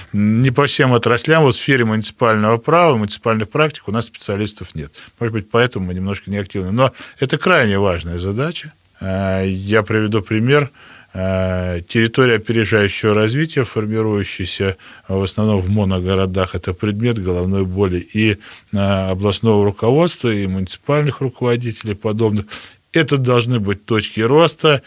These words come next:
и над этим мы постоянно совместно работаем. Это уже, собственно говоря, повод для совместной работы. Ну и там, э, то, что называется сегодня общей темой "Smart City", да, те вещи, которые,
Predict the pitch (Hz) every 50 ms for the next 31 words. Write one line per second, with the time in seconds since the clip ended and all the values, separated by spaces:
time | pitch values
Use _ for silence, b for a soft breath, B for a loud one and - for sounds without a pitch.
0 | B B B B B - 110 110 110 110 110 104 104 113 120 123 143 131 - 117
1 | 104 113 113 113 - 110 - - 113 113 113 113 98 - - 104 104 113 113 113
2 | - 117 113 123 143 196 214 214 147 127 139 151 147 151 147 123 143 147 - -
3 | 110 - 107 98 90 95 95 101 101 - - 117 117 113 98 85 90 92 90 -
4 | B B B B B - - 104 101 104 101 - - 104 101 110 104 98 92 -
5 | - - 220 202 - - 156 147 127 113 110 101 92 B B B B B B B
6 | - 98 101 101 104 104 104 104 101 101 101 98 - - 135 - - - 113 117
7 | 113 117 120 120 113 107 101 - - 95 - - 113 110 104 98 101 104 104 98
8 | - - 101 98 - 113 98 95 92 - - - 110 107 107 - - - 175 175
9 | 165 - 131 107 92 107 113 120 127 120 - B B B B B B - - 107
10 | 107 107 104 101 - - 92 - 95 95 - 104 98 98 95 95 92